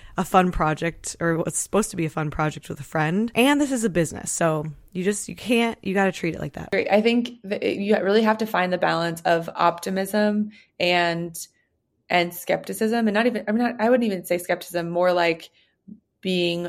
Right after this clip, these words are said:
Speaker 2: wise in your decisions, because it is really easy to be like, "Ooh, I really wanna own that." And, like, that's really exciting.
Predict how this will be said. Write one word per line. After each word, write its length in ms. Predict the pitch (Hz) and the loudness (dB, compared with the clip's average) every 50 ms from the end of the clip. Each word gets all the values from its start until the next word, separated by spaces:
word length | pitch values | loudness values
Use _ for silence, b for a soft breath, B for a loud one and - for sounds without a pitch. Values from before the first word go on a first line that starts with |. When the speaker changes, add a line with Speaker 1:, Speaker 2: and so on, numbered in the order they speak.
| - - | -10 -12
Speaker 2:
wise 640 | - 165 170 165 160 160 156 160 160 170 180 175 - | -10 -6 -4 -2 -2 0 2 2 2 2 2 -2 -4
in 140 | - 175 | -6 -4
your 120 | 175 170 165 | -4 -4 -4
decisions, 640 | 165 170 - - 165 165 165 170 185 196 196 196 B B B | -4 -6 -6 -6 -6 -4 -4 -4 -4 -4 -4 -6 B B B
because 180 | B - 240 233 | B 0 2 4
it 80 | 247 262 | 4 4
is 180 | 320 294 214 | 2 0 0
really 180 | 202 185 185 185 | -2 -2 -2 -2
easy 240 | - 160 175 180 185 | -2 -2 -2 -2 -2
to 100 | 185 180 | -2 -2
be 100 | 175 175 | 0 2
like, 240 | 170 165 165 165 - - | 2 2 2 0 0 0
"Ooh, 340 | 320 359 330 - 90 82 - _ - | 2 2 4 2 0 -4 -10 _ -2
I 100 | - 196 | -2 0
really 260 | 214 247 359 403 330 | 0 2 2 2 2
wanna 180 | 208 165 156 - | 2 2 0 2
own 220 | - 226 226 208 | 2 2 2 2
that." 220 | - 98 - - - | 0 -2 -4 -4 -2
And, 180 | - 180 180 180 | 0 0 2 2
like, 280 | 175 170 165 165 - - _ - | 2 0 0 -2 -4 -10 _ 0
that's 300 | - 226 254 254 - - | 0 0 0 0 -4 -10
really 320 | 196 190 202 180 185 180 | -4 0 0 2 2 2
exciting. 600 | 180 175 - 170 160 156 156 180 196 220 233 220 | 0 0 2 2 2 4 4 2 0 0 -2 -4